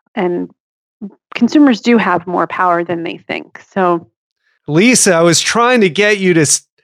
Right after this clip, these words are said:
Speaker 2: to, to tell us we're all victims and that we should, you know, file a class action lawsuit against these big,
Speaker 1: <laughs>
Speaker 2: big food companies. But everyone listening, I'm sorry. Apparently it comes back to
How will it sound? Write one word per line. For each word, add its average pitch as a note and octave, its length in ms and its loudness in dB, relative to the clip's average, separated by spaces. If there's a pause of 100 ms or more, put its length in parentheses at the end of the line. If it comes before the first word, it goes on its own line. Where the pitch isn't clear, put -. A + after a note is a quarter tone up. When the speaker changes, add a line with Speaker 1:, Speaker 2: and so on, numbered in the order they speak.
(140)
Speaker 2:
to, E3+ 180 2
to D#3+ 220 -2
tell F#3+ 320 0
us F3+ 180 2
we're D#3+ 160 2
all F3 180 2
victims D3+ 720 0
and C#3 160 0
that C#3 240 0
we D3+ 160 0
should, C#3 340 2 (320)
you D#3 80 0
know, C#3+ 100 2
file E3 300 2
a D#3 60 2
class D#3+ 380 -2
action D3+ 360 -2
lawsuit D#3 520 2
against C3+ 480 -2
these G4 260 0
big, F3 220 2 (260)
Speaker 1:
<laughs> - 200 -12
Speaker 2:
big E3 180 -2
food G3+ 320 0
companies. E3 480 2
But D#3+ 280 2
everyone F#3 400 4
listening, E3+ 380 2
I'm D3 140 2
sorry. D#3+ 480 2
Apparently D#3 720 0
it C#3 100 -2
comes D3 240 -2
back D#3+ 380 -2
to C#3+ 340 2